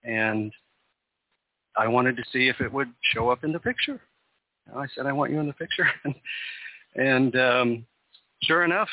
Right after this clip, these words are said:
there it is. And that's about the only scientific proof I have. Now, I've, this week is my fifty-sixth anniversary of going out of body. I've, I, <laughs> I don't know how many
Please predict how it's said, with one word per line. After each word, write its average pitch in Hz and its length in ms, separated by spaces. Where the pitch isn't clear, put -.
there 156 260
it 151 220
is. 104 100
And 113 160
that's 135 160
about 123 300
the 123 120
only 139 260
scientific 135 840
proof 110 220
I 104 140
have. 98 340
Now, 107 240
I've, 110 180
this 147 240
week 156 300
is 135 300
my 123 180
fifty-sixth 147 600
anniversary 120 760
of 110 100
going 110 260
out 101 140
of 98 100
body. 101 400
I've, 98 200
I, 117 500
<laughs> - 800
I 123 40
don't 131 120
know 127 140
how 127 160
many 127 420